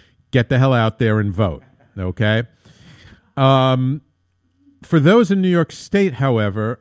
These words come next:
I'm, I'm making a very, very special appeal because for those of you who are familiar with the full lineup of shows here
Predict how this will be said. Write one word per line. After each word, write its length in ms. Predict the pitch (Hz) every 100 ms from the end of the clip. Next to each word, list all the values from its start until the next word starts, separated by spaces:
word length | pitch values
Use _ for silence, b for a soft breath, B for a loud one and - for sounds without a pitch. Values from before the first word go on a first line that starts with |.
| -
I'm, 240 | 127 127 131
I'm 260 | 117 117 113
making 460 | 139 135 143 151 123
a 100 | 113
very, 400 | 104 139 147 135
very 260 | 127 120
special 500 | 117 - 107 - 104
appeal 460 | 98 - 82 69 71
because 720 | 98 110 143 120 92 73 - _ _ b b b
for 140 | -
those 300 | 104 120 135
of 160 | 175 139
you 340 | 156 160 160
who 400 | 131 147 139 139 117
are 300 | 101 104 104
familiar 580 | - 113 131 151 147
with 260 | 139 113 98
the 80 | 104
full 600 | - _ - 175 175 170
lineup 480 | 160 151 147 147 151
of 100 | -
shows 440 | - 139 139 -
here 340 | 135 131 131